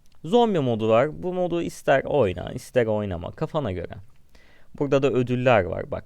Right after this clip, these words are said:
burada da bir savaş bileti gibi bir sistem var. Bu ama parayla değil, bedava. Oynadıkça, görevlerini yaptıkça burada görevler de yazıyor.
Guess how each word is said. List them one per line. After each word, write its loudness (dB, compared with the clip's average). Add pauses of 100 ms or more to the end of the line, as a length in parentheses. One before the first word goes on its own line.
burada -2
da -2 (140)
bir -8
savaş 0
bileti -2
gibi -8 (240)
bir -8
sistem -6
var. -4
Bu 2
ama -4 (460)
parayla 6
değil, 0 (160)
bedava. 4 (1700)
Oynadıkça, 4
görevlerini 2
yaptıkça -4
burada -2
görevler 0
de -4
yazıyor. -4